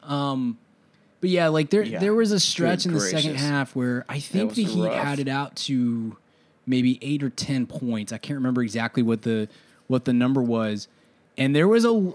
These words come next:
Speaker 1: a solid, and LeBron was out maybe, and there was a solid, like, three, four minute stretch that I think was, like, the, the last minute or two of LeBron before he sat down and had a rest, and then the first couple minutes,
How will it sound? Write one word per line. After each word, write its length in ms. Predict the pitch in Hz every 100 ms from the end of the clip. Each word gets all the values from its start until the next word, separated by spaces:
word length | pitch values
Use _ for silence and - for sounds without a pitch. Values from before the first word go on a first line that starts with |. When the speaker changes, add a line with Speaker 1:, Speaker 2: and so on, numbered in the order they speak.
| -
Speaker 1:
a 80 | 156
solid, 800 | - - 180 180 196 196 180 -
and 180 | 160
LeBron 460 | 165 147 147 156 196
was 120 | 202
out 420 | 170 156 156 151 -
maybe, 560 | 147 156 156 160 156 139
and 120 | 139
there 80 | 147
was 160 | 147
a 60 | 139
solid, 480 | - - 151 175 185
like, 180 | 165 -
three, 220 | 160 160
four 240 | 170 160
minute 240 | 156 147 123
stretch 460 | - 143 131 -
that 120 | 131
I 60 | 123
think 280 | - 196 190
was, 160 | 185
like, 220 | 156 139 123
the, 80 |
the 240 | 123 123 127
last 380 | 127 156 165 165
minute 240 | 160 160
or 80 | 147
two 240 | - 151
of 60 | 139
LeBron 640 | 127 113 131 135 131 135
before 260 | 127 - 127
he 140 | 123
sat 260 | 117 139 120
down 200 | 123 120
and 100 | 120
had 160 | 113 107
a 40 |
rest, 340 | 110 117 113 123
and 120 | 110
then 80 | 107
the 60 |
first 280 | 104 147 135
couple 180 | - 123
minutes, 380 | 113 113 110